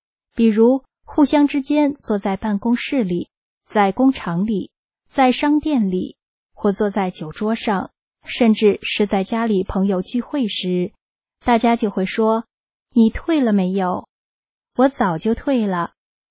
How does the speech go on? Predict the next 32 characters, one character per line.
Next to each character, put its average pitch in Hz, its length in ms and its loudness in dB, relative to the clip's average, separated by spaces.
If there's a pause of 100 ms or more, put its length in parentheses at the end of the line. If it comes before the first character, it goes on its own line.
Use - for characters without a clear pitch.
(340)
”“哎 214 140 0
呀， 185 320 0 (240)
你 240 120 6
们 233 140 8
退 294 240 0
党 208 240 2
怎 220 160 -2
么 190 140 0
不 - 120 -4
告 285 300 0
诉 202 200 -2
我 185 80 0
一 180 120 -2
声 214 300 -2
啊？” 180 300 -4 (1080)
大 208 140 4
家 196 200 2
想 170 300 -2
一 196 140 0
想， 180 340 -4 (480)
中 339 260 4
国 226 140 4
社 226 240 0
会 226 340 -2
到 208 200 2
了 190 160 2
这 277 240 -2
一 185 120 -2
步 190 160 -2
的 180 120 -2
时 180 220 -6
候， 196 340 -2